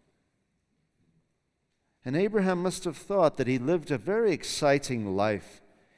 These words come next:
He's been down to Egypt. He had a beautiful wife.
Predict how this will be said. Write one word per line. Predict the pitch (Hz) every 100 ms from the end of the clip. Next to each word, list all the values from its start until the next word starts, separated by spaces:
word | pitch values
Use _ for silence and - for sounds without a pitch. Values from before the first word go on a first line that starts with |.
| _ -
He's | 220 196
been | 220 190
down | 180 180 160
to | 147
Egypt. | 143 139 143 110 80 - - - _ _ _ _ _ _ _ _ _ _ _ _ _ _ -
He | 208
had | 202 208
a | 175
beautiful | 117 151 190 196 185 170
wife. | 120 127 139 110 92 -